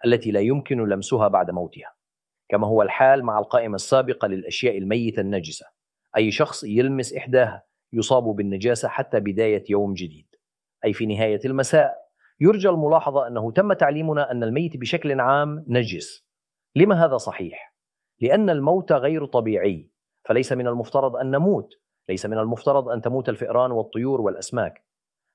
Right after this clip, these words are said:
الموت حالة لم تكن موجودة عندما خلق العالم، أصبح العالم ملوثاً بالخطية، ومن ثم أصبحت الأشياء غير طبيعية.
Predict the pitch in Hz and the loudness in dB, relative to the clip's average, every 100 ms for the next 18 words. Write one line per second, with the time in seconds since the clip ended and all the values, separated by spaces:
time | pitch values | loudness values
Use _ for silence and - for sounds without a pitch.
0 | - 92 123 170 170 - 127 123 110 110 | -4 2 2 2 -2 0 2 2 0 -2
1 | 120 127 120 113 131 139 113 117 120 110 | -4 -4 -2 -2 -2 0 0 0 -2 0
2 | 139 135 131 120 135 131 80 - _ _ | -2 0 2 4 4 4 -2 -10 _ _
3 | _ 120 - 117 104 98 117 139 143 127 | _ -2 0 2 2 4 4 4 2 -2
4 | 117 120 135 123 131 123 117 123 - 160 | 0 2 0 -2 -2 -4 -4 -6 -4 -2
5 | 160 147 110 101 120 120 117 - 127 117 | 0 0 -2 -4 -4 -2 -4 -2 -2 -4
6 | 110 104 120 92 92 - - 80 - | -8 -6 -4 -2 -6 -6 -10 -10 -12